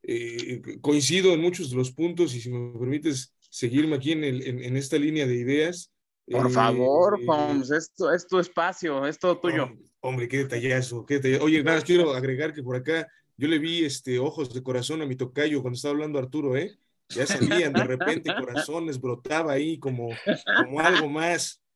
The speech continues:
Speaker 1: Algo más que no entendía yo aquí en la transmisión, me preocupa, me preocupa, Capi.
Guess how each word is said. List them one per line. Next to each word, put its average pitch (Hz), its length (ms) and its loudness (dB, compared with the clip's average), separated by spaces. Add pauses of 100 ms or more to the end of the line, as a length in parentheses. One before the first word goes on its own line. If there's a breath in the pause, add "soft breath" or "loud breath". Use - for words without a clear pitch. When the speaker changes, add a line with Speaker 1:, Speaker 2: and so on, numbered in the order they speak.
(120)
Speaker 1:
Algo 170 280 0
más 180 240 2
que 165 80 -4
no 165 140 -2
entendía 160 440 2
yo 160 100 4
aquí 165 140 0
en 175 80 0
la 160 60 -2
transmisión, 131 540 -2
me 160 100 -4
preocupa, 139 640 -2
me 127 80 -4
preocupa, 143 460 0
Capi. 135 440 -6